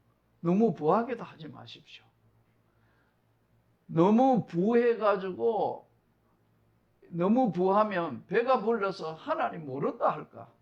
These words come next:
내가 너무 가난하면은 도적질하고 하나님 욕되게 할까 하니까 부하게도 말고 너무 가난하게도, 너무 부하게도 너무 가난하게도 마십시오.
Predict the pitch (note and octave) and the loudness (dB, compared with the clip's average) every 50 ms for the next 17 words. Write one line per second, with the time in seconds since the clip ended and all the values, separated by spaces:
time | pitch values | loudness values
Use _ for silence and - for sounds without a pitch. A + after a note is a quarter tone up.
0 | _ _ _ _ _ _ _ _ _ _ _ _ _ _ _ _ _ _ _ - | _ _ _ _ _ _ _ _ _ _ _ _ _ _ _ _ _ _ _ -8
1 | C3 B2+ C3 C3 B2 B2+ B2+ B2+ B2+ A#2 - C3+ C3 B2+ C3+ C#3 C#3+ C#3+ D3 C#3+ | -6 -4 -4 -4 -4 -4 -4 -6 -8 -8 -8 -8 -8 -6 -6 -4 -4 -4 -4 -4
2 | C3 B2 B2+ C3 C3+ A#2+ - - _ _ - - C#3 C3+ D3+ D3 B2 - - C3 | -6 -8 -10 -12 -16 -18 -20 -20 _ _ -8 -8 -6 -4 -4 -6 -6 -8 -10 -8
3 | B2+ C3 C3+ B2 B2 - - _ _ _ _ _ _ _ _ _ - - G#3+ B3 | -6 -6 -6 -6 -8 -10 -10 _ _ _ _ _ _ _ _ _ -12 -8 -2 0
4 | A#3 A3 G3+ F3+ E3 D3+ D3+ E3+ F3 - - A3+ A3 G3+ F#3+ F3 D#3 D3 D3+ - | 2 2 2 2 0 0 0 0 0 0 -4 -4 -4 -2 -2 -2 0 0 -2 -4
5 | - - B2+ D3 D3+ D3 C#3+ B2 - - D#3 E3 F3 E3 - - - _ _ _ | -6 -10 -10 -8 -8 -8 -8 -10 -8 -6 -2 -2 0 -2 -2 -8 -16 _ _ _
6 | _ _ _ _ - - E3+ F3 F#3 A3 B3 B3+ B3 B3 A#3 A3+ A3 G3 F3 D#3 | _ _ _ _ -8 -2 2 4 4 6 4 4 4 4 2 2 0 0 0 2
7 | C#3+ D#3 F3 E3+ F3+ F3+ E3 D3+ D#3 D#3 D#3 D#3 D3 - - - B2 A#2 B2+ C3+ | 2 2 2 0 -2 -4 -6 -8 -10 -12 -14 -14 -16 -18 -20 -16 -14 -10 -8 -8
8 | D3+ F3 G3 A3+ A#3+ A#3+ - G3+ G3 F#3+ - _ _ _ - D3+ D3 E3 F#3+ B3+ | -6 -6 -8 -10 -10 -12 -16 -16 -18 -18 -20 _ _ _ -8 -4 -2 0 2 0
9 | C#4 A#3 F3 G3 F#3+ G3 F#3+ G3+ G3 F#3+ F#3 F3 E3 - C#3+ C#3 C#3+ D3+ D#3 D3 | 0 -2 -2 0 2 4 4 4 2 -2 -8 -8 -10 -10 -10 -10 -10 -12 -12 -14
10 | - - C3 B2+ - C#3 D3 D#3 D#3+ F3 E3+ D#3 - A2 A2+ A#2 A#2 - - - | -14 -14 -14 -10 -10 -10 -10 -10 -10 -12 -12 -14 -16 -18 -18 -18 -20 -20 -20 -20
11 | - - - B2+ - - - - A2+ A#2+ B2+ B2 | -20 -20 -20 -20 -20 -20 -20 -20 -20 -20 -20 -20